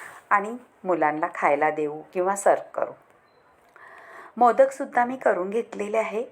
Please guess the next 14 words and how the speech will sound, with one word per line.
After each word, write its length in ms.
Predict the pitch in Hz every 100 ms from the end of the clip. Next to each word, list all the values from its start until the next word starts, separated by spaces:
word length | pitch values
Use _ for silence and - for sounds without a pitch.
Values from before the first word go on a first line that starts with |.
| _
उरलेल्या 440 | 185 156 156 160 175
पिठाचे 680 | 175 170 156 - 208 254 - _ _ _ _ _ _ _ _ _ - - -
आणि 260 | - 170 202 240 _ -
ते 100 | 185
सुद्धा 400 | 180 165 131 143
तुम्हाला 420 | - 165 135 131
दाखवणार 600 | 135 165 - - - -
आहे. 240 | - - - _ _ _ _ _ _ _ _ _ _ -
झटपट 400 | 226 226 240 240
रेसिपी 500 | 247 208 214 - 220
आहे, 280 | 208 220 233 _ -
काहीही 360 | 190 185 226
करून 340 | 233 202 196 196
पहा, 300 | 196 175